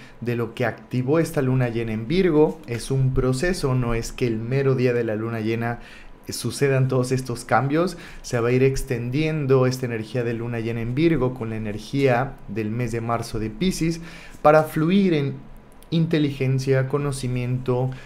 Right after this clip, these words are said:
practicidad, objetividad, como son las cosas. Mm, mm, con Virgo en una luna llena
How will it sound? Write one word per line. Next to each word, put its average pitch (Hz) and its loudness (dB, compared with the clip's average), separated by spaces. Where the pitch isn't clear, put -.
practicidad, 135 0
objetividad, 127 2
como 120 -4
son 139 -2
las 120 -2
cosas. 101 -4
Mm, 123 -4
mm, - -2
con 135 0
Virgo 180 4
en 160 0
una 151 2
luna 147 0
llena 139 0